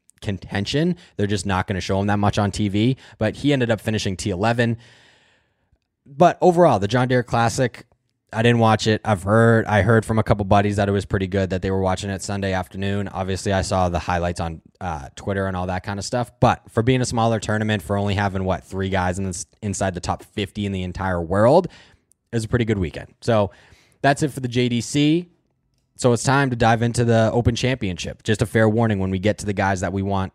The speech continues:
to target this week, I have a bunch of 'em. A lot. But let's get into the preview first. It's been two years, but we're finally back at the Open Championship. Like I said, this is my second favorite week of the year, runner-up behind the Masters.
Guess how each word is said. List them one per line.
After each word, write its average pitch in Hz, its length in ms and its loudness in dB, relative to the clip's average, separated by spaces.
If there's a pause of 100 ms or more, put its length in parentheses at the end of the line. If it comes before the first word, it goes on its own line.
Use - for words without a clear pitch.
to 98 380 -2
target 104 360 0
this 127 180 -6
week, 127 220 -2
I 92 120 -4
have 95 260 -6
a 104 120 -4
bunch 92 440 -4
of 69 100 -14
'em. - 120 -20 (560)
A 98 100 -2
lot. 76 280 -4 (180)
But 113 260 -2 (760)
let's 135 200 2
get 139 80 0
into 131 180 0
the 123 60 0
preview 117 280 0
first. 117 360 0 (260)
It's 107 140 -8
been 110 180 0
two 127 220 0
years, 123 480 2
but 107 160 0
we're 107 120 0
finally 110 520 -2
back 98 320 0
at 92 40 -8
the 82 60 -8
Open 92 240 -6
Championship. 113 800 -2 (160)
Like 101 160 -2
I 95 80 0
said, 92 200 -4
this 92 160 -6
is 98 120 -8
my 92 120 -6
second 110 460 -4
favorite 113 280 -2
week 110 200 -4
of 110 80 -2
the 104 80 -2
year, 98 240 0
runner-up 101 400 -2
behind 98 300 -4
the 92 160 -4 (180)
Masters. 104 640 -4